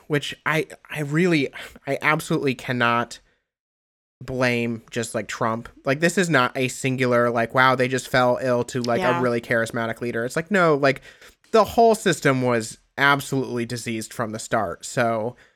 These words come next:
Speaker 1: but really, it, it really changed to, like, the culture war now is so much more violently antagonistic,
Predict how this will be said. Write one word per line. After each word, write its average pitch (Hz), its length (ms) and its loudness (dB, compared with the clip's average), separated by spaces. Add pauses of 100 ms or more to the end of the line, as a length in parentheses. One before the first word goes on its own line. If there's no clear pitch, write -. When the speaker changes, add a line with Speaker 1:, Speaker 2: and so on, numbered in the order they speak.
(600)
Speaker 1:
but 175 160 4
really, 226 280 6
it, 202 180 0
it 202 100 2
really 208 200 2
changed 220 380 -2
to, 170 120 2
like, 147 260 0
the 147 140 0
culture 190 380 0
war 165 240 2
now 123 360 2
is - 160 -8
so - 280 -2
much 135 240 0
more 127 240 2
violently 120 840 0
antagonistic, 120 1120 -4